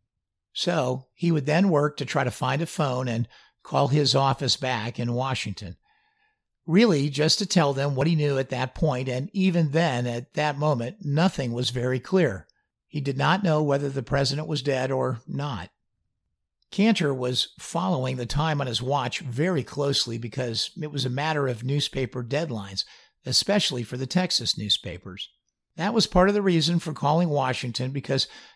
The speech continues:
Cantor felt that there may not have been time to call the Texas papers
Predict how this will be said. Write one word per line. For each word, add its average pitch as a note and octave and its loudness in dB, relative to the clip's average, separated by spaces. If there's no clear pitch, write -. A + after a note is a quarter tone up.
Cantor E3+ 0
felt C3+ -2
that B2+ -4
there C3 -2
may C#3+ -4
not D3 0
have D#3+ 0
been C#3 -2
time C#3 0
to B2 -4
call B2+ -4
the B2 -8
Texas C#3+ -4
papers A#2 -6